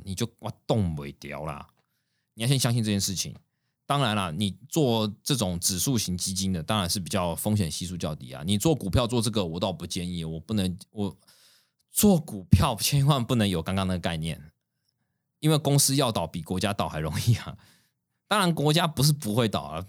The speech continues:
冰岛都会破产了，对不对？那，但只是风险系数较低。那信仰上面，你在做指数型基金上，你可以用所谓的，呃，我们一直认为这个指数会一直创新高的情况下，你采取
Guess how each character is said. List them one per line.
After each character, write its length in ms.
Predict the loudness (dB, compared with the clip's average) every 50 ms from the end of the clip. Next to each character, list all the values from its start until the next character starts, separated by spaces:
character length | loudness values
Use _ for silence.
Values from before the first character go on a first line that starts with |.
| -14 _
冰 200 | -2 0 0 0
岛 180 | 0 -2 -2 0
都 80 | 2
会 100 | 2 2
破 280 | 2 4 2 4 4 2
产 240 | 2 0 -2 -4 -4
了， 80 | -4 -2
对 100 | -2 -2
不 80 | -2
对？ 360 | 0 2 2 2 2 2 2 0
那， 200 | 0 0 0 -2 -2 -6 _ _ -20 -20 _ _ _ -20 -18 -18 -20 -20 -20 _ _ _ _ _ _ _ _ _ _ _ _ _ _ _
但 120 | -2 0
只 200 | 2 2 4 4
是 80 | 4 4
风 220 | 4 2 0 0
险 160 | 0 0 -2 -2
系 160 | -2 -4 -4
数 160 | -4 -6 -6
较 180 | -6 -8 -8 -10
低。 260 | -12 -16 -20 -20 -20 _ _ _ _ _ _ _ _ _
那 220 | -4 -2 -2 -2 0 0
信 280 | 2 4 4 4 4
仰 160 | 4 4 2
上 140 | 0 0 2
面， 220 | 2 2 2 2 0
你 160 | -2 -4 -2
在 240 | -2 0 0 0 0
做 180 | 0 0 0
指 240 | 0 -2 -4 -6 -2
数 160 | -2 -2 -2
型 180 | -2 -4 -6 -8
基 200 | -8 -10 -8 -8
金 100 | -6 -6
上， 240 | -4 -6 -8 -8 -12 _ _ _ _
你 100 | _ -18
可 200 | -14 -6 -2 -2
以 100 | -2 0
用 180 | 0 0 -2 -2
所 200 | -2 -4 -6 -4
谓 120 | -4 -4
的， 220 | -4 -6 -8 -12 -12 -16 _ _ _ _ _ _ _ _
呃， 260 | -2 -2 0 0 -2 -2 -4 -4
我 140 | -2 0
们 240 | 0 0 0 -2 -4 -6 _
一 80 | -4
直 600 | -2 0 0 0 0 0 -2 -2 -2 -2 -2 -2 0
认 160 | 0 0 0
为 160 | 0 -2 -2
这 140 | -2 -4 -4
个 360 | -4 -4 -4 -4 -6 -8 -12 _ _
指 200 | -8 -6 -6 -4
数 120 | -6 -4
会 120 | -4 -4 -4
一 40 |
直 120 | -4 -6 -8
创 120 | -6 -8
新 80 | -6 -6
高 120 | -8 -8
的 80 | -8 -10
情 120 | -10 -12
况 140 | -12 -12 -12
下， 240 | -10 -10 -10 -10 -12
你 220 | -16 -16 -18 -18 -20
采 200 | -18 -12 -10 -10
取 440 | -8 -6 -6 -6 -6 -6 -8 -8